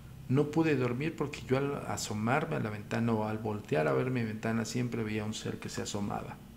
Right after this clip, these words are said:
¿no? Entonces, corte A, el, este, esta persona crece, se empieza como a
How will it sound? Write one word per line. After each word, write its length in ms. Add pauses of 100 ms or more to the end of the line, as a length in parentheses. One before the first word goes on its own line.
(380)
¿no? 220 (760)
Entonces, 500
corte 420
A, 380
el, 480
este, 840 (180)
esta 260
persona 580
crece, 640 (180)
se 140
empieza 360
como 240
a 180